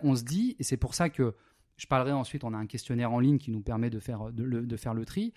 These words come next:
Les gens nous disent, « J'ai, euh, cent cinquante, deux cents, trois cent mille euros à investir. J'aimerais maximiser à fond. Donc, je, je sais pas ce que je veux acheter. Je veux de l'argent. » Nous, on a fait acheter des colocs à des gens qui savaient, euh, même pas trop le concept de la coloc, tu vois.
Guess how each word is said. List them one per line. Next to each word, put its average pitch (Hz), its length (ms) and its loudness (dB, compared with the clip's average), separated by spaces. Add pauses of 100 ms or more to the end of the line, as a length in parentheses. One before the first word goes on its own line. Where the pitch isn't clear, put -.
(120)
Les 151 180 6
gens 165 160 6
nous 143 120 8
disent, « 196 320 0
J'ai, 147 340 0
euh, 110 180 -6
cent - 180 -6
cinquante, 147 480 -4
deux 120 120 -6
cents, 156 220 -10
trois 143 220 -4
cent 139 160 -2
mille 127 180 2
euros 123 200 2
à 117 40 2
investir. 113 540 2 (380)
J'aimerais 147 380 4
maximiser 151 840 4
à 117 120 0
fond. 165 360 2
Donc, 117 340 0 (140)
je, 123 200 -2
je 147 160 4
sais - 240 4 (320)
pas 208 100 10
ce - 80 -6
que 170 120 6
je 143 120 2
veux 180 100 2
acheter. 190 480 0 (360)
Je 123 140 4
veux 151 140 10
de 180 60 4
l'argent. » 127 340 2
Nous, 135 140 6
on 160 80 8
a 117 80 4
fait 127 100 2
acheter 135 200 -4
des 120 120 0
colocs 147 380 4
à 110 80 -2
des 113 100 2
gens 147 160 4
qui - 140 -4
savaient, 123 400 0
euh, 113 120 -2
même 120 220 4
pas 131 140 -2
trop - 220 -6
le 170 60 -2
concept 139 320 0
de 123 60 2
la 117 100 2
coloc, 180 300 2
tu - 140 -10
vois. 120 120 -6